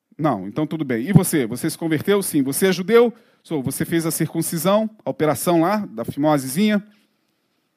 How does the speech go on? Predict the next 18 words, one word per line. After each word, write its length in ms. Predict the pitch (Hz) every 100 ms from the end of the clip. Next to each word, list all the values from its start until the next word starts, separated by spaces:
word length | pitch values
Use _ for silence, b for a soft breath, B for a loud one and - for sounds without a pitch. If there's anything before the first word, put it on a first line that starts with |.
| _
Retirou 380 | - 147 151 165
lá 140 | 165
a 40 | 151
pele 380 | - 175 175 151
do 100 | 147
prepúcio 520 | 151 143 175 - 156
lá 180 | 170 170
do." 300 | 151 131 - b b b -
"Não, 240 | 240 240
não 80 | 233
fiz 240 | 254 226
não, 240 | 196 233 254
porque 260 | 214 -
o 80 | 190
apóstolo 440 | 175 170 165 170
Paulo 240 | 151 170 165
diz 240 | 147 208
que 240 | - 226